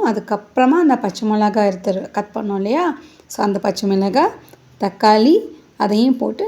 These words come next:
நல்லா வணக்கி விட்டுருங்க. நல்லா வணங்கினதுக்கப்புறமா இந்த அரைச்சி வச்சுருக்கோம் இல்லையா பேஸ்ட்டு, தக்காளி, ஒரு பெரிய வெங்காயம், மூணு வந்துட்டு காஞ்ச மிளகான்ட்டு, so, அந்த பேஸ்ட்டையும் ஊத்தி நல்லா கலந்து விட்டுருங்க. இப்போ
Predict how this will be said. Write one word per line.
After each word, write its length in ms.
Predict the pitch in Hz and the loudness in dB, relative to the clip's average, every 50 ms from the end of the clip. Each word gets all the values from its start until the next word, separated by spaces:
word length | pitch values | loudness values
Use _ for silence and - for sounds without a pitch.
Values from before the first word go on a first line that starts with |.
| 392 269 | -2 -2
நல்லா 300 | 220 208 202 196 208 226 220 208 | -2 0 0 0 0 0 0 0
வணக்கி 280 | 196 190 190 - 220 196 202 | 0 0 -2 -2 -2 -2 -2
விட்டுருங்க. 400 | 202 202 - 226 202 208 233 294 381 403 - - - - - - - _ - - 233 214 | -4 -6 -4 -4 -2 2 2 2 2 0 -4 -12 -20 -20 -20 -20 -20 _ -4 0 2 2
நல்லா 240 | 214 226 247 254 240 220 | 4 4 2 2 2 2
வணங்கினதுக்கப்புறமா 1040 | 214 208 208 214 226 208 190 196 185 - 196 185 - - 220 220 202 185 190 233 302 - - - - - _ _ _ _ _ _ _ _ _ _ - | 2 2 2 0 0 -2 -2 -4 -4 -6 -8 -8 -8 -6 -2 -2 -2 0 0 0 0 0 -2 -4 -16 -20 _ _ _ _ _ _ _ _ _ _ -6
இந்த 280 | 202 202 208 214 214 202 190 196 208 202 | -2 2 4 4 6 6 6 6 6 4
அரைச்சி 220 | 208 233 226 - | 2 2 2 0
வச்சுருக்கோம் 340 | 262 226 233 220 - 208 196 | 0 0 0 0 2 2 4
இல்லையா 160 | 226 302 349 339 - | 4 4 2 2 4
பேஸ்ட்டு, 340 | 262 247 226 233 - - 180 185 180 208 | 4 2 2 2 0 -2 -2 -2 0 -2
தக்காளி, 480 | 208 208 - 226 220 220 214 220 220 226 233 233 - - - _ - 233 214 | -2 0 0 2 2 2 2 2 2 0 -2 -4 -6 -10 -16 _ -4 0 0
ஒரு 180 | 208 202 202 202 196 196 196 196 196 190 185 190 | 2 4 4 4 4 4 2 2 0 0 0 -2
பெரிய 180 | 220 202 202 202 202 | 0 0 0 0 0
வெங்காயம், 460 | 202 202 214 208 208 214 254 320 349 - - - - _ _ - 233 220 | -2 -2 -2 -2 0 2 2 2 0 0 -6 -18 -20 _ _ -2 0 2
மூணு 220 | 226 233 233 220 220 208 | 4 4 4 4 2 0
வந்துட்டு 280 | 202 190 196 196 - 294 294 247 | -2 -2 -4 -4 -4 -4 -2 0
காஞ்ச 280 | 226 220 202 185 214 202 | 0 0 0 0 -2 -2
மிளகான்ட்டு, 480 | 196 190 196 185 196 196 190 175 - - - - _ - - - _ - - | -2 -2 -4 -4 -4 -4 -4 -4 -6 -8 -10 -12 _ -20 -20 -20 _ -8 -4
so, 40 | 254 240 220 | -2 0 0
அந்த 140 | 214 214 214 208 220 | 0 0 0 2 2
பேஸ்ட்டையும் 440 | 214 214 208 214 - 226 214 202 190 190 | 2 2 2 -2 -4 -4 -2 -2 -2 -4
ஊத்தி 240 | 190 190 285 330 427 440 - - - _ _ _ _ - 220 | -2 -2 0 0 -2 -2 -6 -16 -20 _ _ _ _ -4 -2
நல்லா 220 | 214 208 214 220 220 220 | 0 0 0 0 0 0
கலந்து 280 | 208 202 202 202 202 190 | 0 0 0 0 -2 -4
விட்டுருங்க. 340 | 202 196 - 214 202 226 277 392 - - - - _ _ _ - - 214 | -4 -4 -4 -4 -2 -2 -2 -2 -4 -8 -16 -20 _ _ _ -10 -10 -10
இப்போ 220 | - - - | -6 -2 0